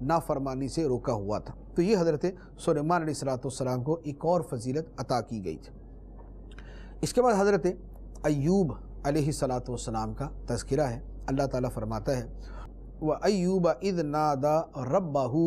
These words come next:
अन्नी मस्सनिय दुर्रु व अंत अरहमुर राहिमीन फस्तजबना लहू फकशफना मा बिही मिन दुर्रिन व आतैनाहू अहलहू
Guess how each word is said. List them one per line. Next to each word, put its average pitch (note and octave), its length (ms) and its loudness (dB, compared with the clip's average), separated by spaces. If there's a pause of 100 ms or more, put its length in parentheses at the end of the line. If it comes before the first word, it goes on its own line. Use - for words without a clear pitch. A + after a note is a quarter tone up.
(240)
अन्नी G3 500 0
मस्सनिय D#3 720 0 (120)
दुर्रु F3 400 2
व C3+ 100 2
अंत F3 460 -2
अरहमुर E3 680 0 (120)
राहिमीन A#2 580 -2 (760)
फस्तजबना F3 960 2
लहू D3+ 300 2 (140)
फकशफना D3 720 -2 (120)
मा B2+ 280 0
बिही C#3 440 2
मिन D#3+ 320 2 (260)
दुर्रिन E3+ 560 2
व C#3 60 2
आतैनाहू C3 1120 0 (140)
अहलहू C3+ 440 0